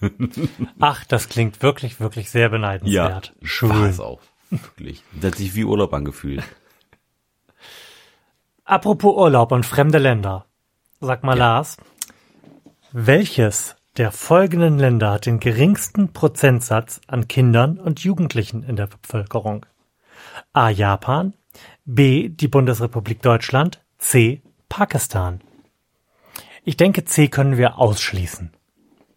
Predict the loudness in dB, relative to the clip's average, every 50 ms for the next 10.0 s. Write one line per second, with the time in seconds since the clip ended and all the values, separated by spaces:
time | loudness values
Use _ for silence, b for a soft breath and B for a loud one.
0 | _ _ _ _ _ _ _ _ _ _ _ _ _ -4 -4 -4 -4 -6 _ _
1 | _ _ _ _ _ -20 -20 -20 -20 _ -20 _ _ _ _ _ _ _ _ _
2 | _ _ _ _ _ _ _ -20 B B B B B B B B B B -2 0
3 | 2 2 2 0 0 0 0 0 0 -2 -2 -4 -6 -6 -10 -18 _ -4 -4 -4
4 | -4 -8 -16 _ _ -2 0 2 2 2 0 0 -2 -2 0 -2 -2 -2 -6 -10
5 | _ -6 -4 -4 -4 -6 -8 -10 -8 -8 -8 -8 -10 -8 -8 -8 -2 -2 -2 0
6 | -2 -4 -6 -10 -10 -10 -8 -8 -6 -8 -8 -10 -10 -10 -10 -12 -14 -16 -18 -20
7 | _ _ 0 0 0 -2 -4 -6 -6 -8 -12 -4 2 4 4 4 4 2 0 0
8 | -2 -2 -2 -6 _ _ _ _ _ _ _ -6 -2 0 2 2 2 2 0 -2
9 | 0 0 0 0 2 2 0 2 2 2 2 0 0 -2 -4 -4 -4 -4 -4